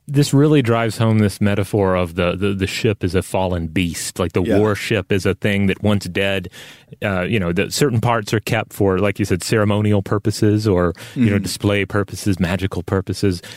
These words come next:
Speaker 1: and yet other things are harvested for, sort of for the, the raw meat or bone of the, the creature.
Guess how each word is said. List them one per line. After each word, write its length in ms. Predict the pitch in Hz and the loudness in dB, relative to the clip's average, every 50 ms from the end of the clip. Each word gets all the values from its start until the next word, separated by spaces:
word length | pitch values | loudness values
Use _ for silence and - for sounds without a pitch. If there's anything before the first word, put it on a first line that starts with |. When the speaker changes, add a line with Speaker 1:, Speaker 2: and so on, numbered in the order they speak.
| - - | -14 -6
Speaker 1:
and 160 | - 101 101 | -4 -2 0
yet 160 | 104 101 98 101 | 0 0 0 0
other 160 | 101 101 95 | 0 0 0
things 280 | - 107 95 92 92 | 0 0 -2 0 0
are 100 | 90 90 | 0 -2
harvested 560 | 85 - 90 90 92 90 90 - - - 78 - | 0 0 0 0 0 0 -2 -2 -2 -4 -6 -4
for, 260 | - - 92 90 82 | -2 -2 -2 -2 -2
sort 200 | - - 95 82 | -2 -4 -4 -2
of 40 | 80 | 0
for 120 | 98 - | -2 0
the, 120 | 85 85 | 0 0
the 140 | 82 92 92 | 0 0 0
raw 260 | 87 95 98 92 90 | 0 0 0 0 0
meat 300 | 85 90 92 92 95 - | 0 0 0 0 2 2
or 80 | 87 85 | 0 0
bone 400 | 73 - 90 87 85 85 82 82 | 0 0 -2 0 0 -2 -2 -2
of 140 | 80 - - | -4 -4 -2
the, 200 | 82 78 73 - | -2 -2 -2 -4
the 120 | 78 80 - | -6 -8 -10
creature. 420 | - - 82 - - - - | -6 -6 -6 -6 -6 -10 -16